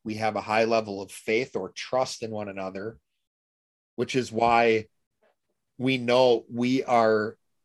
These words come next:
when w-, we are very aware of what's going on when we make this agreement with one another to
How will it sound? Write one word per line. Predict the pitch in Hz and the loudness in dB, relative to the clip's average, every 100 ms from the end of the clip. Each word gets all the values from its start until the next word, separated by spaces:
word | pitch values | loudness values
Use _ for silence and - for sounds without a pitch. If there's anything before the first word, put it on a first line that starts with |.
| _ | _
when | - 127 117 - | -2 -2 -2 -10
w-, | - 127 - | -16 -16 -2
we | 139 147 | 4 6
are | 117 | 4
very | 107 131 147 139 | 4 4 6 4
aware | 113 110 117 113 | 4 4 4 4
of | 104 95 | 0 -2
what's | 101 104 - | -2 -2 -4
going | 110 101 | -8 -4
on | 113 - | -4 -4
when | 104 | -6
we | 101 101 | -10 -10
make | 101 104 104 | -8 -8 -8
this | 98 - | -12 -12
agreement | 95 101 107 101 - | -12 -10 -10 -10 -14
with | - | -14
one | 101 98 | -10 -10
another | 98 95 95 | -10 -10 -10
to | 98 | -12